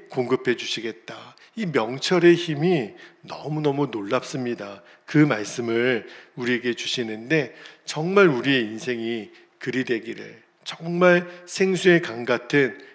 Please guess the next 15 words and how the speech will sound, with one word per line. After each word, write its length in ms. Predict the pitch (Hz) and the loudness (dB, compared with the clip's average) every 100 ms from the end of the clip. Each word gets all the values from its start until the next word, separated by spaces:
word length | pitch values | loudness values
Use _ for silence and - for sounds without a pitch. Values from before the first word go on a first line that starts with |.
| _ | _
명철이 1040 | 131 110 113 - 127 113 117 175 220 - - | -4 -4 -4 -2 0 2 6 4 4 -4 -12
저와 260 | - 110 110 | -6 -2 -2
여러분에게 840 | 107 113 104 110 107 107 110 107 - - - | 0 -2 -2 -4 -4 -2 -4 -4 -10 -16 -8
충만하기를 1000 | - 185 175 160 127 107 110 110 101 - - - | -6 -4 0 0 0 -2 -2 -2 -4 -12 -20 -14
축복합니다. 880 | - - 175 - 127 107 104 110 101 - - | -8 0 0 0 -8 -8 -10 -12 -16 -20 -18
자, 240 | - 110 - - | -10 -10 -12 -12
두 140 | - 135 | -6 4
번째 320 | 175 185 208 | 4 6 2
주시는 760 | 180 156 139 120 127 123 98 - - _ | 2 2 2 2 2 2 -2 -14 -20 _
말씀의 480 | - 113 - 147 143 | -10 -8 -6 0 0
진리는, 640 | 131 110 104 107 151 147 107 - - - - | 0 -4 -6 -2 0 0 -2 -12 -20 -20 -14
어, 260 | 110 110 110 | -8 -8 -6
말에 360 | - - 156 | -4 2 2
대한 280 | 160 143 139 | 4 2 2
이야기를 680 | 113 107 107 107 110 160 208 | -2 -2 -4 -4 0 0 0